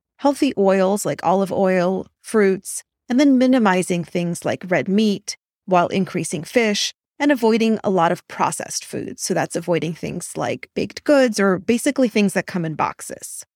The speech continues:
We also have kind of a more general term for the anti-inflammatory diet. And there's something called the Dietary Inflammatory Index. This was something that was developed through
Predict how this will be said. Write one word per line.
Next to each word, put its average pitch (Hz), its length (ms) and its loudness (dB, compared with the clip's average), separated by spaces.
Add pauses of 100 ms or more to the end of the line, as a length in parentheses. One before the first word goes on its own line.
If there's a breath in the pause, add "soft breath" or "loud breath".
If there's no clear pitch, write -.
(960)
We 240 120 4
also 294 300 4
have 247 420 2
kind 233 160 -2
of 202 60 -2
a 208 40 2
more 196 160 2
general 202 540 2
term 175 420 -2
for 202 240 0
the 202 240 -2
anti-inflammatory 190 1040 -2
diet. - 500 -10 (540)
And 202 420 4 (400)
there's 226 240 2
something 302 260 2
called 254 240 2
the 226 80 4
Dietary 190 600 2
Inflammatory 170 800 -4
Index. - 580 -2 (280)
This 226 180 2
was 285 100 0
something 214 300 2
that 170 100 2
was 180 140 -2
developed 147 580 0
through 185 600 0